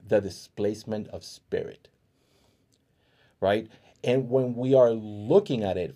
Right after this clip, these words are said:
from the spirit perspective, what we are talking about is how you, as a single spirit that comes from consciousness, have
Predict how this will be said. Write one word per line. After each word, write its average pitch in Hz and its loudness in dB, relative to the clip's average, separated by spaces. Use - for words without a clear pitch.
from 110 2
the 101 -2
spirit - -6
perspective, - -8
what 107 6
we 107 -4
are 90 0
talking 135 0
about 64 -18
is 104 -10
how 110 0
you, 110 -6
as 117 -4
a 101 -4
single 160 -2
spirit - -4
that - -4
comes 139 -2
from 113 -6
consciousness, - -10
have 117 2